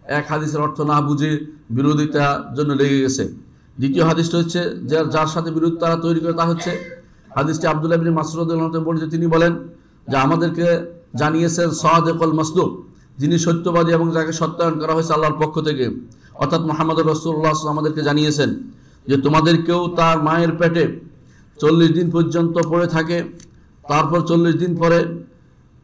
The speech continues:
আলাকা হয়, তারপর মুদগা হয়, অর্থাৎ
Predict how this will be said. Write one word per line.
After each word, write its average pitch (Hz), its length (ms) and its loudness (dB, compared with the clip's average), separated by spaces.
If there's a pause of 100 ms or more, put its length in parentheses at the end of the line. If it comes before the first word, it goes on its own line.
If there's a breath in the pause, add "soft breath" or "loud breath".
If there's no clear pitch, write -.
(160)
আলাকা 165 500 4
হয়, 170 200 4 (420)
তারপর 165 640 2 (260)
মুদগা 156 500 0
হয়, 165 280 4 (840)
অর্থাৎ 160 460 0